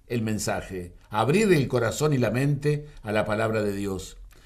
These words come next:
Miren, cualquiera de los sentidos que perdamos para nosotros es una tragedia verdaderamente, en tanto la vista, el oído, el olfato, cualquiera.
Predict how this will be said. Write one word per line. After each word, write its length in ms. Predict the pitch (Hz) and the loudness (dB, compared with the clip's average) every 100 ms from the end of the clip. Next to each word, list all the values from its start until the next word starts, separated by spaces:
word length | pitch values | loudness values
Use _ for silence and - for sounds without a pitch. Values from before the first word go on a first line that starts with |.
| - - - - - - | -20 -20 -20 -20 -20 -4
Miren, 300 | 175 170 156 | 0 2 4
cualquiera 500 | 165 165 165 240 233 | 4 4 4 4 6
de 80 | 190 | 8
los 160 | 147 | 8
sentidos 440 | 143 127 165 185 160 | 6 4 4 4 6
que 120 | 131 | 4
perdamos 460 | - 113 143 160 - | 4 4 6 4 2
para 240 | 113 107 | 2 2
nosotros 840 | 104 101 131 151 151 180 180 - - - - - - - - | -2 0 4 4 4 4 4 0 -12 -20 -20 -20 -20 -20 -2
es 180 | 135 120 | 0 2
una 160 | 117 | 0
tragedia 500 | 101 101 - 143 117 | -2 -4 0 2 2
verdaderamente, 760 | - 90 101 101 131 143 85 90 | 2 0 0 0 2 2 0 -6
en 100 | 82 | -4
tanto 260 | 107 104 | -4 -4
la 140 | 98 87 | -6 -4
vista, 340 | 117 113 113 | -2 -2 -4
el 100 | 92 | -6
oído, 380 | 87 95 117 104 | -4 -2 -2 -2
el 80 | 95 | -4
olfato, 500 | 92 98 110 - 98 | -4 -4 -4 -4 -6
cualquiera. 640 | 107 98 113 98 87 87 | -4 -4 -6 -6 -6 -10